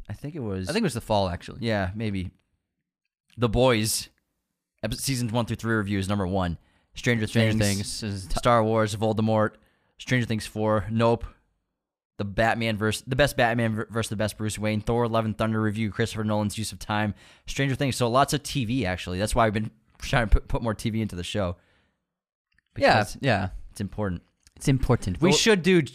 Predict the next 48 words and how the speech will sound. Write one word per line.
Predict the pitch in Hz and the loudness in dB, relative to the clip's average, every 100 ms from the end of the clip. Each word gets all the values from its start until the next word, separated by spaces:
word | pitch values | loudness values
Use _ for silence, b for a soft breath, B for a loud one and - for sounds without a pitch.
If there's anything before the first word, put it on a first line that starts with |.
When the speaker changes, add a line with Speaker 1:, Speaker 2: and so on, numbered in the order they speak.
| - | -2
Speaker 2:
we | 143 147 | 0 2
should | 151 | 4
do | 143 | 4
True | - 151 | 4 4
Detective | 170 160 139 151 | 6 4 2 0
season | - 143 156 143 | 0 0 2 4
one | 113 104 | 4 2
soon, | - 107 139 - _ _ _ _ _ _ _ | 0 0 0 -6 _ _ _ _ _ _ _
for | 123 | -2
sure. | 117 107 87 - _ _ _ _ _ _ - | 0 2 0 0 _ _ _ _ _ _ -8
Speaker 1:
Absolutely, | 95 - 95 78 71 | -6 -4 -6 -6 -2
Speaker 2:
I | 107 | 0
think | 113 | 4
Speaker 1:
man. | 113 | 4
Speaker 2:
that | 107 | 4
would, | - | 2
I | 123 | 0
think | 135 | 0
we | 120 | -2
should | 101 | -2
do | 98 | -2
that | - | -2
soon. | - 104 - - | -6 -6 -8 -2
Speaker 1:
I | 156 | 0
would | 175 | 0
love | 104 151 | 0 -2
to | - | -4
do | 101 92 | -6 -4
that | 85 85 - - | -4 -6 -6 -6
Speaker 2:
It | |
would | 110 | -4
be | |
Speaker 1:
because | 110 123 | 0 2
that | 95 | 2
is | |
Speaker 2:
fantastic. | 120 123 - | 2 0 -2
Speaker 1:
such | 151 | -4
an | 143 | -4
iconic | 104 - 117 143 - | -4 -2 -2 -2 -2
season | 127 117 120 | -2 0 0
of | |
television, | - 98 90 85 85 90 92 b b b b b b - | 0 0 0 0 0 -2 -4 b b b b b b -4
and | 110 107 104 101 - | -2 0 -2 -4 -4
people | - 185 | -4 -4
still | 185 - 156 | -4 -6 -4
talk | 131 196 | -4 0
about | - 76 | 2 2
it. | 73 | 0